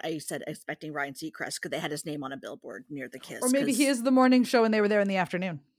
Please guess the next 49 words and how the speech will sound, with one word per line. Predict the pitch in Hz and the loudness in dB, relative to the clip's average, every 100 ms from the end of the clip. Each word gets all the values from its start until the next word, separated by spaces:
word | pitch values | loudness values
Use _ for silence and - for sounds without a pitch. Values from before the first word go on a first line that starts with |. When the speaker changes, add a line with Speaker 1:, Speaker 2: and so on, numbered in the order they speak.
| _ _ - | _ _ 2
Speaker 2:
Or | 240 247 262 240 220 | 8 10 10 8 6
because | 226 233 208 | 2 0 0
it's | 180 | 2
W | 214 214 202 | 4 4 4
B | 202 202 | 2 2
versus | 202 190 202 | 0 0 -4
Fox, | - 190 190 185 - | 2 4 6 4 0
maybe | 190 185 | -2 -2
they | 185 | -2
couldn't | 190 190 | -2 0
have | 180 170 | 0 0
Ryan | 185 180 175 | 2 2 -2
Seacrest | - 185 - 190 180 - | -4 -4 0 2 2 0
as | 165 | -4
a | 175 | 0
contract. | 185 185 185 196 175 | 4 4 4 2 2
Uh, | 185 113 | 0 -4
yeah, | 208 208 _ 190 214 | -4 -4 _ -8 2
networks, | 240 220 247 220 302 | 2 6 4 6 8
Speaker 1:
Oh, | 339 262 | 10 10
Speaker 2:
things. | 254 254 196 | 8 4 0
Speaker 1:
yeah. | - _ _ _ _ - | -12 _ _ _ _ 0
Speaker 2:
Who | 311 | 4
knows? | 285 240 226 - - | 6 4 2 -6 -4
We | 247 | 2
don't | 277 | 4
know, | 247 226 | 4 4
but | 220 | 4
either | 208 202 | 2 2
way. | 175 - _ - _ - | -2 -6 _ -20 _ 0
So | 294 | 4
they | 254 | 6
do | 262 | 4
it | 269 | 6
with | 415 | 6
Speaker 1:
<laughs> | - | 8
Speaker 2:
JoJo. | 226 202 147 - _ _ _ _ | 4 2 -8 -14 _ _ _ _
Speaker 1:
JoJo | - 247 | 6 8
Speaker 2:
So | 254 233 | 10 12
Speaker 1:
Psychic | 269 254 233 | 10 8 8
Alliance. | 220 220 220 208 180 - - - 311 605 | 12 12 12 12 6 4 2 0 8 10
<laughs> | 605 | 10
Speaker 2:
Right. | - - - 415 403 - 440 _ _ - - _ 359 - - | 8 -4 0 2 2 0 -8 _ _ -20 -20 _ -6 -6 -6
Call | 294 240 285 262 | -2 2 2 2
me | 233 | -4
for | 233 233 | -4 -4
your | 220 | -2
free | 240 220 | 0 0
reading. | 208 175 165 202 | 0 -4 -6 -8